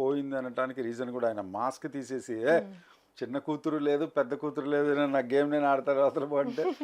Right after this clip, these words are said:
Speaker 1: వేరే రకంగా ఉండేదేమో.
Speaker 2: అదే.
Speaker 1: Maybe అదొక రీజన్. అమ్మాయి అనే పాయింట్స్ లో
Speaker 2: అవును.
Speaker 1: ప్రతి ఒక్క దానిలో మీనింగ్, రీజన్ ఉంది ఆయేషా అనే దానిలో.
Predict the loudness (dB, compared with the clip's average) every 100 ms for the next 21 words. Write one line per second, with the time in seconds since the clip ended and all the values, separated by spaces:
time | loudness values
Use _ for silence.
0 | -2 6 8 10 8 6 2 4 4 4
1 | 2 -2 -10 -10 -10 -8 -4 2 4 6
2 | 8 8 6 4 2 0 -4 -10 -12 2
3 | 2 6 6 6 2 0 2 2 2 0
4 | -2 2 2 2 -6 -8 -6 4 6 6
5 | 2 2 6 6 6 4 2 0 2 2
6 | 4 6 6 2 -2 2 4 4 2 0
7 | 0 0 -2 -2 -6